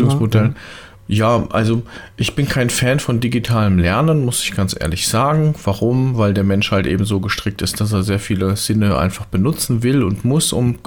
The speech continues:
Speaker 1: effektiv zu lernen. Und so ein Tablet ist nun mal einfach, äh, ein, ein, ein Brett, das wir in der Hand haben und wo wir drauf rumdrücken, aber das gibt weder ein haptisches Feedback noch, noch, äh, ändert das irgendeine Struktur, noch kann man das abschlecken und lecken und noch kann man das irgendwie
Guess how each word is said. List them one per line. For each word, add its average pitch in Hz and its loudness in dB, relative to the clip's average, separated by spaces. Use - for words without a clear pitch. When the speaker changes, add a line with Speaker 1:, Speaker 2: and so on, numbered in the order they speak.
Speaker 1:
effektiv 110 -2
zu - -2
lernen. 107 2
Und 104 2
so 107 2
ein 98 0
Tablet 113 0
ist 90 0
nun 107 2
mal 95 2
einfach, 101 0
äh, - -2
ein, 95 2
ein, 92 0
ein 90 0
Brett, 104 -2
das 110 -2
wir 107 2
in 98 2
der 92 2
Hand 104 2
haben 107 4
und 95 2
wo 92 2
wir 92 0
drauf 92 -2
rumdrücken, 113 -2
aber 92 2
das 90 -2
gibt - -8
weder 95 2
ein 90 0
haptisches - -4
Feedback 92 -4
noch, 92 -2
noch, 104 0
äh, 95 0
ändert 101 2
das 98 -2
irgendeine 90 2
Struktur, 101 0
noch 95 0
kann 104 0
man 101 2
das 92 -2
abschlecken 98 0
und 87 2
lecken 107 0
und 90 2
noch 110 2
kann 101 0
man 95 2
das 90 0
irgendwie 92 2